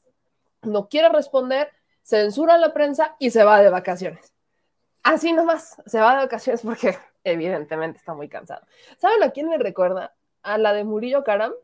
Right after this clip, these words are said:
con lo de, cuando estaba dando las conferencias de prensa por lo de los cuarenta y tres de Yotzinapa, que dijo, "No, es que estoy muy cansada". Me recuerda mucho a este escenario, así que Movimiento Ciudadano creo que no tiene absolutamente nada que presumir.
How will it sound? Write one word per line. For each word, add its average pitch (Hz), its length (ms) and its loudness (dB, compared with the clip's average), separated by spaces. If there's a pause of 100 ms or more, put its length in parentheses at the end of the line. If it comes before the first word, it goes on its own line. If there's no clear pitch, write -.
(220)
con 190 180 -4
lo 180 160 -2
de, 165 420 -2
cuando 185 160 -6
estaba 226 200 -2
dando 233 160 -4
las 202 140 -8
conferencias 190 520 -8
de 214 80 -8
prensa 202 460 -10 (320)
por 196 180 0
lo 185 160 0
de 180 300 -2
los 196 160 -10
cuarenta 170 320 -6
y 170 40 -6
tres 190 200 -2
de 214 80 -4
Yotzinapa, 175 480 -8
que 208 80 -10
dijo, 175 200 -10
"No, 208 80 -8
es 208 80 -16
que - 60 -20
estoy 208 200 -12
muy 185 140 -14
cansada". - 400 -20 (920)
Me 269 160 2
recuerda 302 540 4
mucho 262 480 -2
a 214 140 2
este 214 240 -4
escenario, 135 460 -8
así 214 260 -12
que 214 340 -4
Movimiento 247 460 -6
Ciudadano 220 500 -2
creo 208 120 -14
que 208 100 -14
no 196 120 -12
tiene 185 320 -12
absolutamente 202 680 -12
nada 175 420 -4
que 170 120 -14
presumir. 165 540 -14